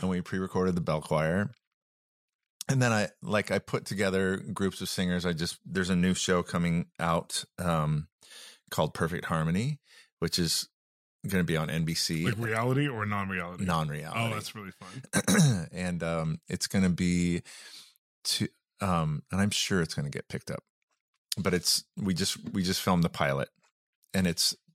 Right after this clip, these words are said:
Speaker 1: the story of a, th-, this little community in Kentucky, and there's, like, a mega church with a choir, and then there's, like, this little ragtag community church, low,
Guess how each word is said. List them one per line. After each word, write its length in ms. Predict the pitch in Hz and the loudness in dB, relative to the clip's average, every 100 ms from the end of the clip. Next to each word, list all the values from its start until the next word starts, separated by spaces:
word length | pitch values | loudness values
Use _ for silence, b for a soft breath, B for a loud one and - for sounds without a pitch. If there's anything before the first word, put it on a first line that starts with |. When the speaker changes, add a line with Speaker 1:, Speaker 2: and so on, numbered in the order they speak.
| - | -8
Speaker 1:
the 100 | 92 | -4
story 500 | - - 95 92 92 | -2 0 2 4 2
of 260 | - 87 80 - | 2 0 0 -2
a, 280 | 85 82 - B B B - _ _ _ _ - - - | 0 0 -4 B B B -20 _ _ _ _ -10 -8 -4
th-, 160 | 98 92 | -2 -2
this 300 | 104 92 - | 0 0 2
little 140 | 107 101 | 0 0
community 440 | - 104 95 87 | 2 4 4 2
in 80 | 82 | 0
Kentucky, 560 | - 85 85 - 107 160 - _ _ _ _ _ _ _ _ - | 0 -2 -2 -2 -2 -2 -6 _ _ _ _ _ _ _ _ -4
and 120 | 123 | 2
there's, 220 | 101 95 | 4 4
like, 240 | 95 90 - | 2 0 0
a 180 | 98 95 | -2 0
mega 340 | 76 90 92 104 | 0 0 2 0
church 560 | - 120 131 - - - _ _ _ - | 2 0 0 -6 -6 -12 _ _ _ -4
with 140 | 95 | -2
a 60 | 95 | -2
choir, 560 | - 95 95 101 117 - | 2 4 4 4 0 -4
and 100 | 90 | -4
then 120 | 87 | 0
there's, 200 | 87 82 | 0 0
like, 140 | 85 80 | -2 -4
this 220 | 82 - | -6 -4
little 160 | 85 | -2
ragtag 520 | 82 85 87 82 87 80 | 0 0 0 0 0 0
community 380 | 85 82 87 | 0 2 0
church, 500 | 98 117 113 - - - | 0 0 0 -2 -10 -6
low, 320 | 85 90 92 | 0 2 2